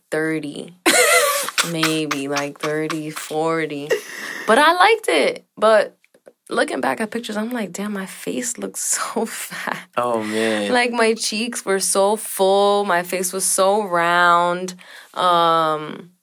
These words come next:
Speaker 1: I didn't hate my body. I had the little the little bubble. <laughs>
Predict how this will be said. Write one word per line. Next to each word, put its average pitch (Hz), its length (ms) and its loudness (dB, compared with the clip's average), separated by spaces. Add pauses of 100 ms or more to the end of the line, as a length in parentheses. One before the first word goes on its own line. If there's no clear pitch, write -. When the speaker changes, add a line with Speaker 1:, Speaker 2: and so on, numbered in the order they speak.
(640)
Speaker 1:
I 220 140 0
didn't 233 320 0
hate 277 200 -2
my 262 140 0
body. 214 580 0 (1160)
I 202 40 -16
had 202 180 -10
the 220 80 -10
little 208 400 -8 (580)
the 247 80 -12
little 233 260 -10
bubble. 247 500 -8 (140)
<laughs> 427 1000 2